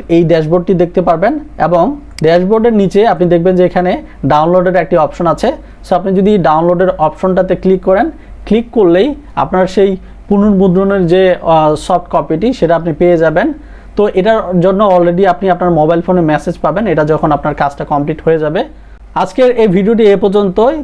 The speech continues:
তো আমার এই ভিডিওটি যদি আপনাদের ভালো লেগে থাকে, তাহলে ঝটপট আমার চ্যানেলটি সাবস্ক্রাইব করে রাখুন পরবর্তী ভিডিওগুলো পাওয়ার জন্য। আর যদি already চ্যানেলটি সাবস্ক্রাইব করে রেখেছেন, তাহলে আপনাকে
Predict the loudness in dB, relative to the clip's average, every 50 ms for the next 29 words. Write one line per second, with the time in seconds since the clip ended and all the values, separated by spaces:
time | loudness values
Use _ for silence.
0 | -4 -2 0 2 2 2 0 0 -2 0 0 0 0 2 2 2 2 2 0 0
1 | 0 0 0 0 0 0 0 0 0 -2 -2 -2 0 0 2 2 2 0 0 -2
2 | -2 -2 -2 -2 -2 -2 -2 -2 -2 -2 -4 -4 -4 -2 -2 -2 0 -2 -2 -2
3 | -2 -2 -2 0 0 -2 -2 -2 -4 -4 -4 -4 -4 -4 -4 -2 0 0 2 2
4 | 0 -2 -4 -6 -4 -2 0 0 0 0 0 0 -2 0 0 0 0 2 2 2
5 | 2 0 0 0 -2 -2 -2 -2 -2 -2 -2 -2 -2 -2 -2 -2 -2 0 0 0
6 | 0 0 0 0 0 0 0 0 -2 -2 -2 -2 -2 -2 -4 -6 -4 -4 -4 -4
7 | -2 -4 -4 -4 -2 0 0 2 2 2 0 -2 -4 -6 -4 -4 -2 -2 -2 -2
8 | -2 -2 -4 -4 -4 -2 -2